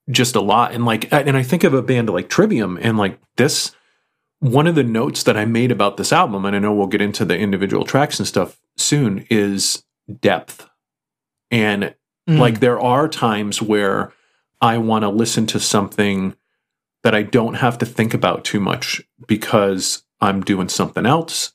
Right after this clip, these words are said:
Speaker 1: It's on in the background, you know, ma-, and that could be something that is a complex piece of music, but I've heard it a million times. And so I, I don't have to, you know, engage with it on the same level if I'm doing other tasks. But then there's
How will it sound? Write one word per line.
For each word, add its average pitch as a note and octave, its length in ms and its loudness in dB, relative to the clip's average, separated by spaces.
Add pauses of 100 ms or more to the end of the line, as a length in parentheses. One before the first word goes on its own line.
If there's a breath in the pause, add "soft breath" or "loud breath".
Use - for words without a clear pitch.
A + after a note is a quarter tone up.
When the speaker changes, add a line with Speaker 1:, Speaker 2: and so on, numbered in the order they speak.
Speaker 1:
It's - 160 -4
on G2 220 0
in F2+ 100 -4
the F#2 80 -2
background, B2 920 0
you G#2+ 100 0
know, F#2 320 0
ma-, A#2 140 2
and C3+ 480 0
that D3 160 2
could B2+ 180 2
be B2 120 0
something A2+ 400 0
that G#2 300 0 (460 loud breath)
is D3+ 200 4
a B2 80 2
complex - 640 0
piece - 280 0
of G#2 120 0
music, G#2 300 0
but G2 100 2
I've G2 100 0
heard A#2 180 2
it G2+ 80 0
a G2+ 60 2
million G2+ 340 0
times. F#2+ 380 -2
And G2 100 -2
so G2+ 200 2
I, G#2+ 260 0
I G#2 60 0
don't G2+ 240 -2
have - 260 -2
to, F#2+ 280 2 (540 loud breath)
you B2+ 140 2
know, F#2+ 240 0
engage G#2 400 0
with G2+ 160 -2
it G#2+ 80 2
on F#2+ 140 0
the G2 80 -2
same G2 260 0
level G2+ 300 0
if G2 120 -2
I'm F#2+ 340 -4
doing G2 220 0
other F2+ 160 -2
tasks. - 300 0
But G#2+ 100 0
then G#2+ 140 0
there's G#2 160 -2